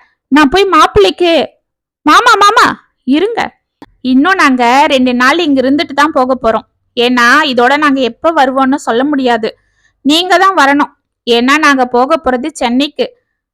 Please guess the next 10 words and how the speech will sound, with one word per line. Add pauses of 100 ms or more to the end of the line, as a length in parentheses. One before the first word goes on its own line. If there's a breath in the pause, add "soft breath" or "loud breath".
அங்கிருந்து
அடிக்கடி
வந்துட்டு
இருக்க
முடியாது. (340)
அதுவும்
புதுசா
வேலையில
ஜாயின்
பண்றேன்,